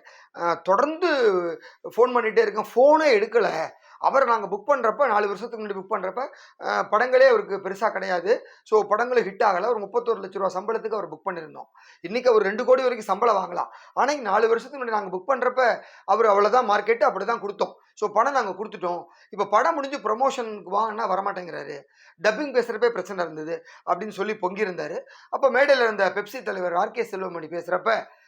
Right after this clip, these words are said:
"அதாவது, நீங்க பணம் கொடுக்குற முதலாளி, அவங்க தான் கை நீட்டி சம்பளம் வாங்குறவங்க. நீங்க தான் வந்து, அ, ஒரு ரூல்ஸ் எல்லாம் டைட்டா வச்சுக்கணும், அக்ரிமெண்ட் கிளீனா போடணும். ஒரு நடிகரை புக் பண்றப்பவே அவருக்கு எவ்வளவு சம்பளம்,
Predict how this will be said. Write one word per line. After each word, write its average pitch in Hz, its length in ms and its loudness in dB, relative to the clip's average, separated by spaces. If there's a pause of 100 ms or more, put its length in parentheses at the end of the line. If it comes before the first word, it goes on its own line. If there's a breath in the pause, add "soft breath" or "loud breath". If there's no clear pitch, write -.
(220 soft breath)
"அதாவது, 220 520 4
நீங்க 202 240 -2
பணம் 269 340 0
கொடுக்குற 226 240 -2
முதலாளி, 180 600 -2 (540)
அவங்க 285 280 2
தான் 285 140 2
கை 233 140 0
நீட்டி 240 220 -2
சம்பளம் 208 320 2
வாங்குறவங்க. 156 540 -4 (260 soft breath)
நீங்க 285 320 -4
தான் 269 180 4
வந்து, 208 380 0 (220 loud breath)
அ, 220 260 4
ஒரு 190 500 4 (180 loud breath)
ரூல்ஸ் 277 260 -2
எல்லாம் 240 240 4
டைட்டா 214 380 2
வச்சுக்கணும், 175 400 -6 (240 soft breath)
அக்ரிமெண்ட் 269 400 -2
கிளீனா 226 380 0
போடணும். 175 380 -4 (220 soft breath)
ஒரு 165 540 0
நடிகரை 285 360 2
புக் 196 240 -4
பண்றப்பவே 220 480 0 (260 loud breath)
அவருக்கு 220 340 2
எவ்வளவு 240 240 4
சம்பளம், 190 500 2